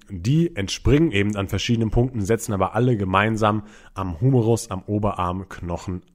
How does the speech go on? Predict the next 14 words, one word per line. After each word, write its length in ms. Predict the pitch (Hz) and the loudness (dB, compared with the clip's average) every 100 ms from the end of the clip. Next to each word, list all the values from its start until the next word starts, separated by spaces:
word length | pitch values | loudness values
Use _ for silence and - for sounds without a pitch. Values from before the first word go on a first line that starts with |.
| - | -6
an. 300 | 98 82 71 _ - - - - - - | -4 -4 -8 _ -20 -20 -20 -20 -12 2
Nur 120 | 123 | 6
noch 60 | 139 | 6
mal 100 | 131 | 6
kurz 260 | 139 139 | 6 4
zur 140 | - 110 | 2 2
Wiederholung. 680 | 107 98 104 139 160 175 - _ | 4 4 6 6 4 0 -8 _
Wo 280 | 95 107 123 | -2 2 2
entspringt 760 | 104 92 - 101 110 160 - - | 0 -4 -2 2 4 2 0 -6
dieser 540 | 120 117 131 135 143 123 | -6 -2 -2 2 2 4
Deltoideus? 1000 | 120 135 - 120 110 117 135 160 - 110 | 4 2 2 0 4 6 6 4 -2 -10
Der 280 | 98 92 92 | -6 -2 -4
vordere 460 | - 117 156 143 | 0 2 4 4
Anteil, 600 | 110 120 113 120 127 160 | 2 -2 0 2 4 2